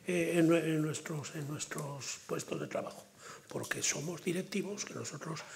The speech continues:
tenemos, eh, en fin, estas cosas. Claro,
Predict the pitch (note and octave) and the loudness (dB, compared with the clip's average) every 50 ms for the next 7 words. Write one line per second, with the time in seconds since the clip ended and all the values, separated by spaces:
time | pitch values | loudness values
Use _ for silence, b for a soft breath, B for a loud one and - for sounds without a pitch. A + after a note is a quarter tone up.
0 | B B B B - - A#2+ A#2+ B2+ B2 C#3+ D#3+ F3+ F#3 - - C3+ B2 A#2+ A#2+ | B B B B -6 -4 -4 -2 -2 -2 -2 -2 -2 -4 -4 -2 -2 -2 -2 -2
1 | A2+ A2 - - G2+ - - - - - - - - - - - - - - - | -4 -4 -2 -2 -2 -2 -2 -4 -6 -6 -6 -6 -8 -8 -8 -10 -10 -8 -8 -10
2 | - B B B B B B B B B - - D3+ C#3+ C3 | -10 B B B B B B B B B -4 -2 -2 -2 -2